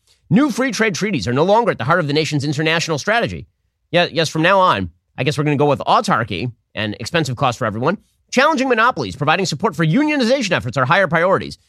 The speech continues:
I mean, if you are aiming for a nineteen seventies economy, this is how you do it.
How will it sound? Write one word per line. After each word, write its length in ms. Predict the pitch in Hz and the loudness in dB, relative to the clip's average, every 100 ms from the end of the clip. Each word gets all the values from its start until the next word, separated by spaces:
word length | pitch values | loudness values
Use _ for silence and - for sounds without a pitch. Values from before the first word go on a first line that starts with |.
| _ _ | _ _
I 40 | - | -2
mean, 100 | 151 | -2
if 140 | 147 | 0
you 80 | 240 | 2
are 100 | 214 | 2
aiming 220 | 117 156 | 2 -2
for 100 | 117 | 0
a 60 | 101 | 0
nineteen 280 | 113 113 117 | 0 -2 -2
seventies 320 | 127 120 95 | -2 -2 -2
economy, 360 | 107 107 127 | -2 -2 0
this 240 | 170 190 135 | 0 0 0
is 60 | |
how 100 | 113 | 0
you 120 | 117 95 | 0 0
do 140 | 92 | -4
it. 140 | 62 | -8